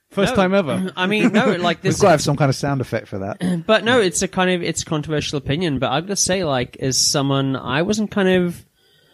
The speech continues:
Speaker 2: I played the Master System version first, and that was the kind of version of Sonic that grabbed me.
Speaker 3: Wow,
Speaker 2: I think,
Speaker 3: okay.
Speaker 2: like, before I was aware of the character, but I think that kind of version, it's a really good game.
Speaker 3: Mm.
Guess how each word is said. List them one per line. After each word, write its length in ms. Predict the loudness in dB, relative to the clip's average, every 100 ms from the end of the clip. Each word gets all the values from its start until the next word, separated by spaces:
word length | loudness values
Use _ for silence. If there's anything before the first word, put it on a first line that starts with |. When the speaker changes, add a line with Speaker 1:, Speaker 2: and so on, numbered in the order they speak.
| _ _
Speaker 2:
I 120 | 0
played 280 | 2 2 2
the 60 | 2
Master 260 | 2 2 -2
System 280 | -4 0
version 340 | 4 4 4 -2
first, 420 | -2 -4 -6 -6
and 200 | -4 0
that 180 | 0 2
was 180 | -2 -2 -4
the 100 | -4
kind 300 | -2 -2 -2
of 140 | 0
version 320 | 2 2 2
of 60 | 0
Sonic 280 | -2 -2 -6
that 140 | -10
grabbed 360 | -6 -4 -4 -4
me. 260 | -10 -12 -18 _ _ _ _ -6
Speaker 3:
Wow, 160 | -2
Speaker 2:
I 40 | 0
think, 160 | 0
Speaker 3:
okay. 80 | 2
Speaker 2:
like, 340 | 2 2 -2 -4
before 600 | -4 4 6 8 6 4
I 100 | 2
was 140 | 2
aware 160 | 4 2
of 60 | 2
the 60 |
character, 500 | -2 -6 -6 -6 -6
but 80 | -4
I 100 | -4
think 200 | -6 -6
that 280 | -2 -2 -2
kind 140 | -2
of 100 | -2
version, 360 | 0 -2 -2 -6
it's 180 | -8 -6
a 40 | -4
really 300 | -2 -2 -2
good 320 | 0 -2 -2
game. 360 | -6 -6 -4 -2
Speaker 3:
Mm. 220 | -2 -2